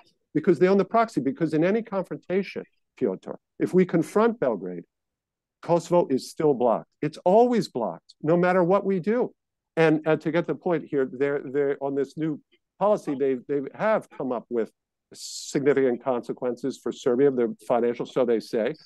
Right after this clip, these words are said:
but there's a question, many questions about whether they, they would be followed through and whether there would be an agreement. Now, quickly, let me come to Professor Surwer. His point, which is quite valid, quite important to say that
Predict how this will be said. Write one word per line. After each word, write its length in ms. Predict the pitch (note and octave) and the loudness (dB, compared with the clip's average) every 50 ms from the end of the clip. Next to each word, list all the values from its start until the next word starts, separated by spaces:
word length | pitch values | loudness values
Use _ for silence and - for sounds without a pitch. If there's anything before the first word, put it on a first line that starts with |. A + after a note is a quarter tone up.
| _ _ _ _ _ - | _ _ _ _ _ -2
but 120 | - G#3+ G#3 | -2 0 2
there's 160 | - A#2 G#2 | 2 0 0
a 60 | C3 | -2
question, 500 | - - D3+ C#3 - - - D3+ B2+ B2 - _ B2 | -2 2 0 0 0 0 -2 -2 -2 -2 -4 _ -10
many 320 | B2 B2+ D#3+ F#3 F#3+ F3 | -6 -2 0 2 2 0
questions 440 | - - D#3 C3 - - C3+ A#2+ A#2 | 0 0 -4 -4 -4 -6 -10 -8 -8
about 300 | A#2 G#2+ A#2+ A#2 A#2+ B2 | -6 -4 -2 -4 -2 0
whether 240 | B2 A#2 A#2 A#2 A2 | -2 0 0 0 0
they, 220 | G#2+ A#2+ A#2 A#2+ | 0 0 0 -2
they 180 | - A#2+ A#2 A2+ | -2 -4 -4 -4
would 160 | A2 A2 G2+ | -4 -4 -4
be 80 | A2+ | -6
followed 360 | G#2+ - - A#2 A2+ A#2 G#2 - | -8 -4 -4 -2 -2 -2 -2 -2
through 160 | D3+ C#3+ B2+ | -2 -2 0
and 80 | A#2+ | 0
whether 240 | A#2 A#2 A#2 A2+ G#2+ | 0 -2 -2 -2 -2
there 140 | G2 A2 G#2 | -2 -2 -4
would 140 | G2+ G2+ F#2+ | -4 -6 -6
be 120 | A2+ G#2+ | -6 -6
an 100 | G2 G#2 | -4 -6
agreement. 360 | G#2 F#2+ C3 E3 D#3 A2 - _ _ - - - | -4 -2 0 0 0 0 -4 _ _ -20 -12 -2
Now, 220 | D3 D3+ D#3 A2 - _ _ _ | 0 0 0 0 -2 _ _ _
quickly, 260 | - G3 F#3 F#3+ F#3 | 2 2 4 4 4
let 100 | F3+ F3+ | 4 4
me 100 | E3+ E3 | 4 2
come 200 | D#3 - D#3+ D3+ | 0 -2 -6 -4
to 60 | D3 C#3+ | -4 -6
Professor 460 | - C3+ - - D3+ C3 - - - | -6 -8 -6 -4 -4 -4 -4 -6 -10
Surwer. 380 | - - D3+ C#3 A#2 F#2 D#2+ - _ _ _ _ _ _ _ _ _ _ _ _ _ _ _ _ - | -8 -2 0 0 0 0 -4 -10 _ _ _ _ _ _ _ _ _ _ _ _ _ _ _ _ -2
His 180 | F3 D#3+ - - | -2 -2 -2 -4
point, 260 | - C3 F#2+ F#2 - | -8 -8 -6 -6 -6
which 140 | G2+ F#2 G#2+ | -8 -6 -6
is 80 | G2+ | -8
quite 320 | - - - F3+ F3+ F#3+ B2 | -8 0 2 2 4 4 4
valid, 320 | C#3+ C#3+ A#2 F#2+ F#2 G#2 | 2 2 2 2 -2 -8
quite 260 | _ - G#3 A3+ A3 G3+ | _ -2 2 2 4 4
important 480 | E3 - - - C3 F#2 E2+ F2 D#2+ _ _ _ _ _ _ _ | 2 0 0 0 0 0 0 -6 -12 _ _ _ _ _ _ _
to 120 | - B2+ | -16 -14
say 480 | - - - D3+ D3 C#3+ C#3 B2+ G#2+ - _ _ _ _ _ _ _ - | -12 -2 2 4 6 6 4 4 0 -2 _ _ _ _ _ _ _ -10
that 280 | C3+ B2 B2 C3 C3 C3 | -4 0 2 2 2 2